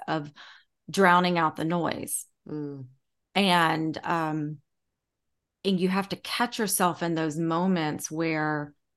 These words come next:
Speaker 1: you feel lighter. I really feel like that's when I started to transform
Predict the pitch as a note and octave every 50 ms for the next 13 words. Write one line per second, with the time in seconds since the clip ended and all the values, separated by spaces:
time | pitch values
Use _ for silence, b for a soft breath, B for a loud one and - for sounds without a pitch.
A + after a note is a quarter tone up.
0 | _ - - E3 E3+ E3 D#3 - - - - F3 E3+ E3 F3 E3+ D#3 D3 D3 C#3
1 | C#3 D3 E3+ F3 - - - - - - _ _ _ _ _ _ _ _ _ _
2 | _ _ - - F#3 G3+ G3+ G#3+ A#3 A#3 A3+ G#3+ F#3+ - F3+ F3+ E3 E3+ D#3 -
3 | E3 E3 - - F3 E3 E3 E3 - - E3+ E3 D#3+ D#3+ - F3+ D#3+ - - F3+
4 | E3 D#3+ D#3+ - - - D#3 D#3 E3+ F3 E3+ D#3+ D3+ D3+ D3 D3